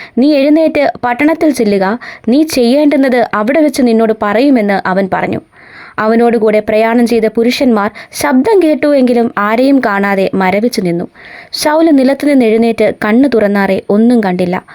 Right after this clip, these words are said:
അവർ അവനെ കൈക്ക് പിടിച്ച് ദമസ്കോസിൽ കൂട്ടിക്കൊണ്ടുപോയി. അവൻ മൂന്ന് ദിവസം കണ്ണു കാണാതെയും തിന്നുകയോ കുടിക്കുകയോ ചെയ്യാതെയും ഇരുന്നു. എന്നാൽ അനന്യാസ് എന്നൊരു ശിഷ്യൻ ദമസ്കോസിലുണ്ടായിരുന്നു.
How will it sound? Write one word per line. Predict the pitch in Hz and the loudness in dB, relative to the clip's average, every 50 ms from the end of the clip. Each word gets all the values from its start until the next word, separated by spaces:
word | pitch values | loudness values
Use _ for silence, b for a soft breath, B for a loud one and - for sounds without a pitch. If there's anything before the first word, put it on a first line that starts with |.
| B B B B B B | B B B B B B
അവർ | - 208 202 214 208 | -4 -2 0 0 0
അവനെ | 202 196 196 202 | 0 0 0 0
കൈക്ക് | 202 202 - 208 214 233 220 - | -2 -2 0 0 0 0 0 -2
പിടിച്ച് | 240 214 190 190 185 - 226 - - | -2 -2 -2 -4 -4 -2 -4 -4 -2
ദമസ്കോസിൽ | - 214 226 233 262 254 - - 269 269 262 - 254 | -2 0 0 2 0 0 0 -2 -2 -2 0 0 -2
കൂട്ടിക്കൊണ്ടുപോയി. | 247 - 254 247 240 269 254 269 247 233 208 180 175 165 - - B B B B B B B - | 0 0 -2 -2 -2 -2 -2 0 0 0 0 0 -2 -4 -4 -8 B B B B B B B -6
അവൻ | 196 196 202 208 202 202 | -2 0 0 2 2 2
മൂന്ന് | 214 233 262 277 302 | 2 2 2 2 2
ദിവസം | 247 240 208 208 208 - 214 208 | 2 0 0 0 -2 -2 -2 -2
കണ്ണു | 208 - 214 220 254 - | -2 -2 -2 0 0 2
കാണാതെയും | 262 240 196 190 190 190 190 190 196 208 202 190 B B B B B _ - | 2 0 0 0 -2 -2 0 0 0 0 0 -2 B B B B B _ -2
തിന്നുകയോ | 240 240 233 240 214 226 226 220 | 0 2 2 2 2 2 2 2
കുടിക്കുകയോ | 220 214 247 240 269 262 - 320 302 294 | 2 0 0 -2 -2 -2 0 0 0 0
ചെയ്യാതെയും | 277 - 233 202 196 185 185 185 196 214 196 185 | 0 0 0 0 0 0 -2 0 0 0 0 -2
ഇരുന്നു. | 165 175 180 - - B B B B B B B B B - | -2 -4 -6 -6 -8 B B B B B B B B B -6
എന്നാൽ | - 233 233 240 226 214 214 - - | -2 0 0 0 0 0 -2 -2 -2
അനന്യാസ് | 214 220 233 262 277 277 302 302 302 294 | -2 0 0 2 2 2 2 2 0 0
എന്നൊരു | - - 220 214 214 208 | 0 0 0 2 0 0
ശിഷ്യൻ | 208 - 208 196 - - 202 214 247 | 0 -2 -4 -4 -4 -4 -4 -4 -4
ദമസ്കോസിലുണ്ടായിരുന്നു. | - 226 220 226 247 - - 269 277 262 - 254 254 240 233 240 233 233 226 214 196 190 | -4 -2 0 0 -2 -2 -2 -2 -2 0 0 0 0 2 2 0 0 0 0 -2 -4 -6